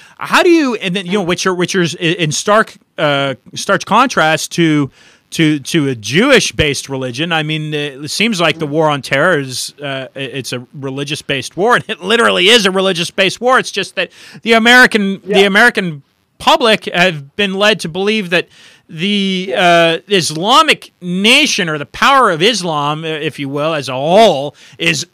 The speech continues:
Speaker 1: w-, organized enough to come together under Osama bin Laden or whoever else it may be,
Speaker 2: Yeah, yeah.
Speaker 1: and isis today, to really wage a real nasty attack that probably the C I A may even have a problem,
Speaker 2: Uh-huh.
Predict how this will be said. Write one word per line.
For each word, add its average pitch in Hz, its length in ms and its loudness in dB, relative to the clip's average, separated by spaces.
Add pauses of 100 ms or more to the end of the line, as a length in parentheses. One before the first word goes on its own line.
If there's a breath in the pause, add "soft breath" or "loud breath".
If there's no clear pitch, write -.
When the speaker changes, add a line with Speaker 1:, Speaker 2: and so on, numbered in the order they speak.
Speaker 1:
w-, 165 300 -8
organized 208 640 4
enough 170 500 0 (280 soft breath)
to 175 100 -2
come 233 240 4
together 202 420 4
under 165 320 0
Osama 202 340 0
bin 190 160 0
Laden 175 360 0
or 147 120 -6
whoever 180 360 2
else 165 260 2 (320 soft breath)
it 151 80 -6
may 170 160 0
be, 170 360 0
Speaker 2:
Yeah, 156 260 -6
yeah. 156 80 -4
Speaker 1:
and 151 100 -4
isis 165 440 -2
today, 151 380 0 (340 loud breath)
to 156 100 -2
really 226 280 4
wage 180 480 4
a 123 60 -4
real 180 280 4
nasty 165 640 -2 (180 soft breath)
attack 180 460 2
that 165 120 -4
probably 262 300 4
the 214 80 2
C 220 300 2
I 165 120 6
A 170 200 6
may 131 220 -2
even 131 180 -2
have 156 160 2
a 139 60 -2
problem, 135 420 -2 (100)
Speaker 2:
Uh-huh. 147 180 -6